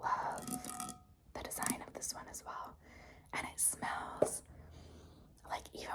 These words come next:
when I opened and closed it, it smells like the freshest Christmas tree. I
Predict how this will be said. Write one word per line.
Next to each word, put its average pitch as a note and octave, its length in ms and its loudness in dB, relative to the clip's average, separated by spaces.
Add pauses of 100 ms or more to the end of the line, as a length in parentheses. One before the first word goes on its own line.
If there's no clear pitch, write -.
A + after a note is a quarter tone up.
when - 100 0
I - 180 2
opened - 300 2
and - 100 -6
closed - 440 -2
it, - 340 0
it - 180 0
smells - 460 6
like - 140 -8 (120)
the - 100 10 (100)
freshest - 440 -2
Christmas - 420 -2
tree. - 320 -6 (280)
I - 380 0